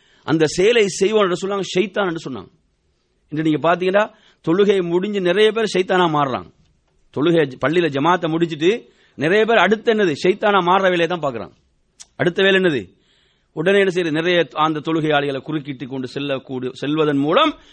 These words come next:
அவர்கள் ஷைத்தானிய செயலை செய்கிறார்கள். அவங்க ஷைத்தான் ரசூலுல்லாஹ் சொன்னாங்க. அவர்கள் ஷைத்தான் என்று ரசூலுல்லாஹ் சொன்னாங்க. எந்த அளவுக்கு ரசூலுல்லாஹ் சொன்னாங்கடா, அதனுடைய அந்த பாரதூரம், அதனுடைய பயங்கரம். அவர் அதாவது நாற்பது நாட்கள்,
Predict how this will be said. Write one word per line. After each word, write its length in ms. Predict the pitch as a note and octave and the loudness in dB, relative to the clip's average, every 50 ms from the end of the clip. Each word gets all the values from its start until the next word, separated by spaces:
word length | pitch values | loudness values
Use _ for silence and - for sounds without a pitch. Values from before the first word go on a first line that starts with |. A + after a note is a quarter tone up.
| _ _ | _ _
அவர்கள் 240 | - C#3+ E3 F3+ F3 - - - | -4 -2 -2 0 -2 -4 0 2
ஷைத்தானிய 540 | F#3 G3+ A3 G#3+ - F#3+ F3 E3+ E3 E3 D3 | 2 2 2 0 0 0 2 2 2 0 -2
செயலை 320 | C3 - - D#3 D#3+ E3+ | -2 -2 -2 -2 -2 -2
செய்கிறார்கள். 520 | E3 - C3 A#2 A2 F#2 E2+ E2+ - - - _ _ _ _ _ _ _ _ _ _ _ _ | -4 -4 -6 -6 -4 -6 -6 -8 -12 -20 -20 _ _ _ _ _ _ _ _ _ _ _ _
அவங்க 220 | - C3 C3+ C3 - - - | -6 -4 -2 -2 0 2 2
ஷைத்தான் 340 | G#3 A#3+ - - C#4 B3 G#3+ | 2 2 2 2 2 2 2
ரசூலுல்லாஹ் 300 | F#3 - - D#3 C#3+ C3+ C3 - | 0 0 -2 -4 -4 -4 -6 -8
சொன்னாங்க. 240 | A2+ F#2 E2 - - _ _ _ _ _ _ _ _ _ _ _ _ _ _ _ _ _ | -10 -10 -10 -12 -16 _ _ _ _ _ _ _ _ _ _ _ _ _ _ _ _ _
அவர்கள் 420 | - A#2 C#3 D3+ G3 B3+ C#4 - - - - _ | 0 2 4 6 6 4 2 0 -4 -10 -20 _
ஷைத்தான் 720 | - - - F3 F#3+ G#3+ A#3+ - - C#4 C#4+ D4 D4 C#4+ | -14 -4 2 4 4 4 4 2 2 2 2 4 4 2
என்று 140 | C#4 B3 B3 | 2 2 0
ரசூலுல்லாஹ் 420 | G3 C4 A#3+ A#3+ - D#4+ F#3 F3 | 0 0 0 0 0 0 0 -2
சொன்னாங்க. 260 | E3+ D#3+ C#3+ A#2 F#2 - _ _ _ _ _ _ _ _ _ _ _ _ _ _ _ - | -4 -4 -4 -6 -8 -14 _ _ _ _ _ _ _ _ _ _ _ _ _ _ _ -4
எந்த 200 | - G3 A3 C4+ | -2 2 4 4
அளவுக்கு 280 | C#4 C#4+ C#4+ B3 B3 | 6 6 4 4 4
ரசூலுல்லாஹ் 400 | A#3 E3+ A#3 A3+ G#3+ G3+ F#3+ D#3 F3+ | 2 4 4 4 4 4 2 2 2
சொன்னாங்கடா, 280 | E3+ E3 D#3+ D#3 D3 C#3+ | 0 0 0 2 2 2
அதனுடைய 540 | C3+ C#3 D#3+ F3 F3+ F3+ E3+ E3 D#3+ D3 | 2 2 0 0 -2 -2 0 0 0 0
அந்த 160 | C#3 C#3 C#3 B2 | 0 -2 -2 -4
பாரதூரம், 680 | - - D#3 G3 A#3 B3+ A#3+ A3 F#3+ F3+ E3 D3 C3+ | -4 0 2 4 4 4 4 2 2 0 -2 -2 -4
அதனுடைய 340 | C#3 C3+ C#3 C3+ B2+ A#2+ A2+ | -6 -6 -6 -6 -6 -6 -2
பயங்கரம். 580 | A#2+ E3+ A3 C#4 D4 C#4 B3 A#3+ G3 C#3+ G#2 - _ _ _ _ _ _ _ _ _ _ _ _ | 0 2 2 2 2 2 0 0 0 -2 -4 -10 _ _ _ _ _ _ _ _ _ _ _ _
அவர் 240 | _ D3+ C#3+ D3 C#3+ | _ -6 -4 -2 0
அதாவது 420 | D3 D#3+ E3+ E3+ E3+ D#3 D3+ C#3 | 2 4 4 4 4 2 0 -2
நாற்பது 480 | B2+ D3 F3 F#3 F3+ - F3 D#3+ D3 C#3 | 0 0 0 0 0 -2 -4 -4 -2 -2
நாட்கள், 600 | C#3 E3 G3 A3 F#3 - - F#3 D3 B2 G#2+ - | 0 0 0 0 -2 -4 -6 -6 -6 -6 -10 -14